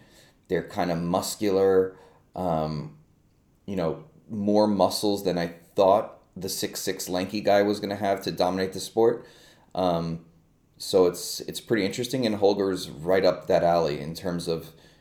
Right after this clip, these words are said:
you know, physicality, movement, explosiveness,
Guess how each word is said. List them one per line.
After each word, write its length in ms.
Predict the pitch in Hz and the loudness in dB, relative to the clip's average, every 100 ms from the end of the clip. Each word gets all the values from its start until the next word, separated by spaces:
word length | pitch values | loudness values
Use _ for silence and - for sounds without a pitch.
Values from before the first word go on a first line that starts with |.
| _ | _
you 80 | 90 | -6
know, 100 | 82 | -4
physicality, 1120 | - 104 98 - 98 90 90 87 87 87 87 - _ _ - | -2 -2 -2 -4 0 2 2 2 0 -2 -6 -16 _ _ -12
movement, 920 | 92 107 104 87 90 82 82 - - _ _ _ _ | -2 0 0 0 -2 -2 -6 -12 -16 _ _ _ _
explosiveness, 1200 | - - - 110 98 - 90 87 82 82 - - | -10 -10 2 4 4 0 -6 -4 -4 -4 -8 -12